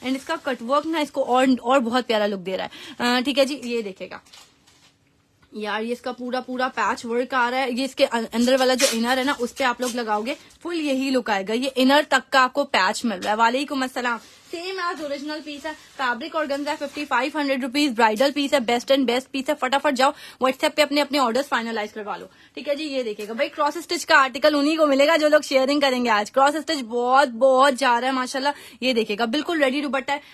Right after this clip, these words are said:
अब ये मैक्सी जिसने भी लेने, ये देखो, करीब से काम दिखा रही हूँ, it's amazing माशाल्लाह, बहुत प्यारा कलर, बहुत प्यारा वर्क है। स्क्रीनशॉट के साथ डन करवाइएगा। नेक्स्ट पे आ जाते हैं,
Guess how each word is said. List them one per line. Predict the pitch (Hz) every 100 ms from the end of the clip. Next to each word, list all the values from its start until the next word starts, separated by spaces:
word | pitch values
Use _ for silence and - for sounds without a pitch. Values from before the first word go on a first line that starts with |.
| -
अब | 247
ये | 302
मैक्सी | 294 254 330
जिसने | 254 269 330
भी | 330
लेने, | 311 294
ये | 285 247
देखो, | 202 196 196
करीब | 247 277 294
से | 311
काम | 262 240
दिखा | 254 254 226
रही | 247
हूँ, | 277
it's | 262
amazing | 262 233 247 269 277
माशाल्लाह, | 233 269 262
बहुत | 220 226 262
प्यारा | 269 247 254
कलर, | 254 254
बहुत | 240 240
प्यारा | 240 220 214
वर्क | 190 175
है। | - - - 262
स्क्रीनशॉट | 277 339 381 311 269
के |
साथ | 330 302
डन | 269 285
करवाइएगा। | 277 269 269 285
नेक्स्ट | 254 254 -
पे |
आ | 233
जाते | 214 185 202
हैं, | 185